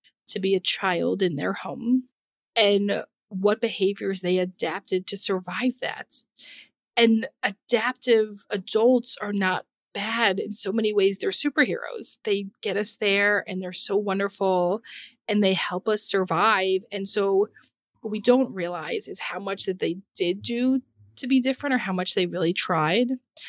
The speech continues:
I hear this a lot, especially from, um, when alcohol and addiction is part of the pattern. Well, if you grew up with a parent of addiction, why would you not have get that fixed? And you're also saying, like,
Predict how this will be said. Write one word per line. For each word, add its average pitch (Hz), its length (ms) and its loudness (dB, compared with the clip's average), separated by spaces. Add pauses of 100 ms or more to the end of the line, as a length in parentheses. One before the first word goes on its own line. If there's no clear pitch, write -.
(320)
I - 40 0
hear 240 420 0
this 226 380 0
a - 80 -4
lot, 190 440 0
especially 190 520 2
from, 175 500 0
um, 165 180 -2
when 170 160 -2
alcohol 196 580 -2
and 180 80 0
addiction 175 540 0
is 208 100 -4
part 208 220 -2
of 208 60 -4
the 214 60 0
pattern. 226 560 -2 (420)
Well, 208 100 4
if 190 100 -4
you 254 200 8
grew 254 260 0
up 190 200 -2
with 190 160 -4
a 180 240 -2
parent 190 300 -2
of 180 80 -4
addiction, 185 380 -2 (180)
why 185 240 2
would 208 200 -2
you 190 100 0
not 175 160 0
have 185 160 -8
get 170 140 -6
that - 160 -6
fixed? - 420 -4
And 175 100 -8
you're 180 160 -4
also 208 260 -2
saying, 196 380 0
like, 170 340 -2